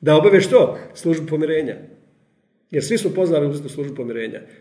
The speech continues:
Da spašavamo, oslobađamo i iscjeljujemo. Ali to je sigurno da imaš to. Ti imaš tu autoritet i silu. Ovdje piše da je Bog nas blagoslovio. Po-, Gospodina našeg Isusa pomazanog.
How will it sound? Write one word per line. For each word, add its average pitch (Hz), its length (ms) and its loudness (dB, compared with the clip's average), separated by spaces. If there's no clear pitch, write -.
Da 131 100 -10
spašavamo, 180 580 -2
oslobađamo 143 760 -4
i 135 80 -10
iscjeljujemo. 120 480 -14
Ali 170 180 2
to 269 80 10
je 233 60 10
sigurno 285 420 6
da 180 100 6
imaš 190 300 6
to. 147 340 -4
Ti 185 140 0
imaš 165 260 0
tu 156 60 -6
autoritet 170 480 -2
i 131 40 -8
silu. 131 260 -6
Ovdje 247 220 4
piše 262 280 2
da 160 60 4
je 156 60 4
Bog 233 220 6
nas 196 200 2
blagoslovio. 180 580 2
Po-, 185 140 -4
Gospodina 214 400 2
našeg 247 240 6
Isusa 247 240 0
pomazanog. 175 480 2